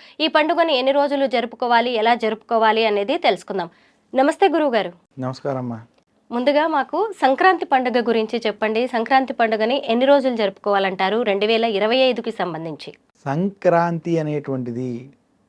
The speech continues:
Speaker 2: మనకి, సంక్రాంతి అనేటువంటి అర్థమే అభ్యుదయము అని కూడా ఒక అర్థం.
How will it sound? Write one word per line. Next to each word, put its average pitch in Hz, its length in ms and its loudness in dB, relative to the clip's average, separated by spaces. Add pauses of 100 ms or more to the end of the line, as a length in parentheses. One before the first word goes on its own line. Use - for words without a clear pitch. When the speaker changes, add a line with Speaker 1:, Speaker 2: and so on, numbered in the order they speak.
(720)
Speaker 2:
మనకి, 156 460 -4 (520)
సంక్రాంతి 190 680 0
అనేటువంటి 185 600 -4
అర్థమే 160 580 -6 (540)
అభ్యుదయము 175 840 2
అని 180 120 -6
కూడా 175 160 -4
ఒక 160 80 -4
అర్థం. 139 400 -8